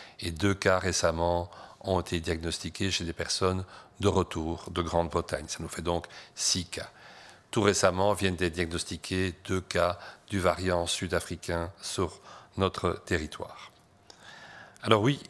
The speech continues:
il est fort probable, il est même pratiquement certain qu'on sous-estime le nombre de cas.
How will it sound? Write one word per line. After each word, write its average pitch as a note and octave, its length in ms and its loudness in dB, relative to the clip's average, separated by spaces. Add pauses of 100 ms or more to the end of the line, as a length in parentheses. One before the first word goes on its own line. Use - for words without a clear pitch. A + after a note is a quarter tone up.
(140)
il F#2 200 0
est F2+ 120 4
fort E2 420 0
probable, E2 580 2 (440)
il F2 80 -10
est - 20 -6
même D#2+ 140 0
pratiquement - 460 -2
certain G2+ 420 2
qu'on E2 180 -6
sous-estime G2 800 0 (480)
le F2+ 140 2
nombre E2+ 320 0
de D#2 120 -4
cas. A#2 680 4